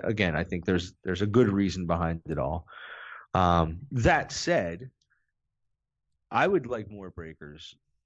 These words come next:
to find their appropriate avenue rather than having to walk into a Target or Walmart and fight for it, but find a distributor that gives them access to retail products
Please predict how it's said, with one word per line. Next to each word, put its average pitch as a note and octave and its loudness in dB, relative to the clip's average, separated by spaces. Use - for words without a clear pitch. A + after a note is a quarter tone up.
to G2+ -6
find G#2+ -2
their G#2 2
appropriate A2+ 2
avenue E2+ -4
rather A#2+ 4
than F#2 -6
having F2 -8
to D#2 -12
walk D#2 -10
into C2+ -12
a B1+ -8
Target D2 -6
or B1+ -6
Walmart C#2 -4
and D#2+ -18
fight - -2
for - -6
it, B1 -10
but - 2
find G2 -2
a C#2+ -4
distributor G2 2
that D#2+ -4
gives F#2+ 0
them F2 -4
access - -2
to F2+ -4
retail E2+ 2
products C#2 0